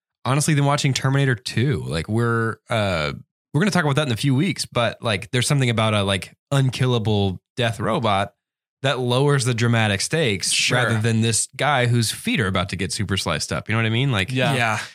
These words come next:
Speaker 3: Honestly, what it might be is why this one feels set apart is this is the only one that I can think of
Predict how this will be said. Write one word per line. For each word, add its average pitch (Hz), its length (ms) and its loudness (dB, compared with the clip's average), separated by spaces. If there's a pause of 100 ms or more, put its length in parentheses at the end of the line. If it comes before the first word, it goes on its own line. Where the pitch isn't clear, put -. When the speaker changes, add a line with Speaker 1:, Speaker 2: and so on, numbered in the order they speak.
(140)
Speaker 3:
Honestly, 226 600 -2
what 151 160 0
it 139 60 0
might 131 360 0
be 196 340 -2 (400)
is 131 160 0
why 135 180 2
this 127 220 0
one 135 160 -2
feels 139 240 -2
set 143 160 -2
apart 143 460 -2
is 123 180 -4
this 151 220 -2
is 170 60 -4
the 170 100 -2
only 151 120 0
one 135 120 0
that 120 100 0
I 120 60 0
can 113 160 -6
think 123 280 -6
of 160 280 -4